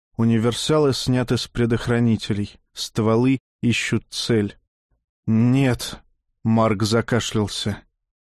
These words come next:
«Жгун!» «Что жгун?» «Он пытался заклеймить туземца, он погиб». «Туземец?» Змей и ведьма знали ответ.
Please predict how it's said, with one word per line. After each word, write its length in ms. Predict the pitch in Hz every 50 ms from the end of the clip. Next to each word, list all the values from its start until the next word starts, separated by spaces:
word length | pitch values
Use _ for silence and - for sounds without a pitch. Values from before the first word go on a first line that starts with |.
| _ _ _ _ _ _
«Жгун!» 600 | - 104 107 104 113 123 143 143 131 110 98 - - - _ _ _ _ _ _ _ _ _ _ _ _ _
«Что 420 | - - - - - 170 170 165 127
жгун?» 540 | 107 113 107 113 135 147 139 117 98 92 - _ _ _ _ _ _ _ _ _ _ _ _ _ _ _ _ -
«Он 240 | 120 127 135 117
пытался 560 | - 139 131 - - 156 147 135 - - 139 131
заклеймить 600 | 120 123 113 - 127 131 131 135 139 127 110 -
туземца, 720 | - 135 127 120 120 135 151 147 135 - - - 110 101 - - _ _
он 220 | - 123 127 127 107
погиб». 500 | - 139 135 131 131 143 151 120 - - - - - _ _ _ _ _ _ _ _ _ _ _ _ -
«Туземец?» 1000 | - 131 127 107 101 104 120 143 170 196 220 226 - - - - - - - _ _ _ _ _ _ _ _ _ _ _ _ _ _ -
Змей 460 | 110 104 101 110 120 139 170 175 175
и 160 | - - 143
ведьма 560 | 127 117 113 120 139 147 135 123 131 123 120
знали 440 | 110 104 113 120 123 131 123 120 113
ответ. 680 | 110 107 - - 120 113 110 110 104 - - - -